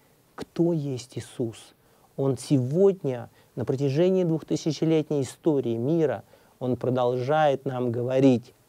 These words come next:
о том, <coughs> что Иисус Христос есть Агнец Божий, есть Учитель, есть Сын Божий, есть Христос, Мессия,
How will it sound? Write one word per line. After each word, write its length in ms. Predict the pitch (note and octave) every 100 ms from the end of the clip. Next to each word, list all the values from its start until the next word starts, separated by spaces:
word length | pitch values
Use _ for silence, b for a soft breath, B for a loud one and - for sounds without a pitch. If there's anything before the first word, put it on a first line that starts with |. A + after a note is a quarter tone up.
| _
о 100 | -
том, 320 | - D#3+ D3+ C3 - _
<coughs> 220 | F#3+ -
что 440 | F3+ - A#2+ A2 G#2+ b b b b b _ _ _ _ _ _
Иисус 440 | A2+ G#2+ - D#3
Христос 800 | - - A#2+ - - A#2 A#2 - - _ _ _ _
есть 280 | B2 A2 - -
Агнец 520 | A#2+ B2+ C3 B2 A#2+
Божий, 560 | B2+ B2 B2 A2+ A#2 A#2 _ -
есть 260 | A2+ -
Учитель, 760 | G2+ - - C3 B2 - B2+ B2+ _ b b _ _ -
есть 200 | G#2+ - -
Сын 320 | - C#3 B2+ B2
Божий, 480 | B2 B2 A2+ A2+ A2+ _ _ A2+
есть 160 | G#2+
Христос, 800 | - G2+ G2+ - - C#3 C3+ -
Мессия, 840 | A#2 G2 - - - C3+ B2+ A#2+